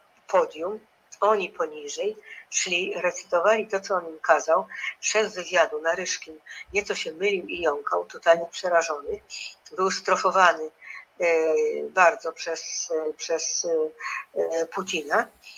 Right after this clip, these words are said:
Więc czy ktokolwiek z nich się zdobędzie na odwagę powiedzenia mu: „Nie”? Chyba, chyba ktoś się zdobędzie, ponieważ odpowiedzialność w tej chwili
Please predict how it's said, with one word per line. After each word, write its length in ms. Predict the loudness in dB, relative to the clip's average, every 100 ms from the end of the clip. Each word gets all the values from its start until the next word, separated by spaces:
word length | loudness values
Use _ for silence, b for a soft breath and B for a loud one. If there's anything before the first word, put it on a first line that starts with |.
| B _ _ -20 _
Więc 480 | -4 -2 -2 -6 -12 -8
czy 120 | -4
ktokolwiek 640 | -2 0 0 0 -4 -6
z 180 | -10 -10
nich 380 | -6 -4 -6 -14 b -10
się 200 | -2 -2
zdobędzie 680 | -2 -2 0 -2 -4 -4 -2
na 140 | 2 2
odwagę 400 | 4 2 2 0
powiedzenia 640 | -2 -2 -4 -4 -2 -4
mu: 240 | -4 -6 -6 _ -18
„Nie”? 640 | -8 -4 -2 0 -2 -4 _ B B B B B _ _ -4
Chyba, 400 | -2 0 -2 -4 _
chyba 340 | -10 -4 2 2
ktoś 300 | 2 -4 -2
się 200 | -4 -4
zdobędzie, 540 | -2 0 0 0 -4
ponieważ 380 | -4 -2 -2 -4
odpowiedzialność 920 | -8 -4 -4 -4 2 2 2 -4 -10
w 60 | -10
tej 140 | -10
chwili 440 | -8 -8 -8 -10